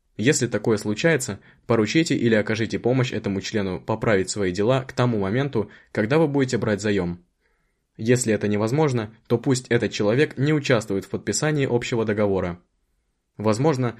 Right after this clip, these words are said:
он сможет вложиться в общее дело, изыскав отдельный небольшой частный заём, за который будет потом расплачиваться персонально.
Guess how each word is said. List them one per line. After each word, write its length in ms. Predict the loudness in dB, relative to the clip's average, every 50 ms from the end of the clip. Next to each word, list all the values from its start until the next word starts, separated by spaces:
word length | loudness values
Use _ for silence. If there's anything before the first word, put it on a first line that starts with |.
| -8 _
он 140 | 0 0 0
сможет 380 | 0 0 0 2 2 0 0 0
вложиться 400 | 0 0 0 0 -2 -2 -2 0
в 60 | 0
общее 320 | 0 0 0 -2 -2 0
дело, 360 | 2 2 2 2 2 2 -2 -6 -14 _
изыскав 560 | -4 -2 0 0 0 0 0 0 0 0 0 0 -2
отдельный 480 | -2 -2 2 2 2 2 2 2 -2
небольшой 480 | -4 -2 0 0 0 0 0 -2 -2 -2
частный 340 | 0 -2 -2 -2 -2 -4 -4
заём, 400 | 0 0 2 2 0 0 -4 -10 -16 -20 _ -2
за 160 | 0 0 0
который 420 | 0 0 2 4 4 4 4 2
будет 340 | 2 0 0 2 2 0 0
потом 260 | -2 -2 -2 -2 -2
расплачиваться 640 | -2 -2 -2 0 0 0 0 0 -2 -2 -2 -4 -4
персонально. 640 | -2 -4 -2 -2 -2 -2 -2 -2 -2 -4 -4 -6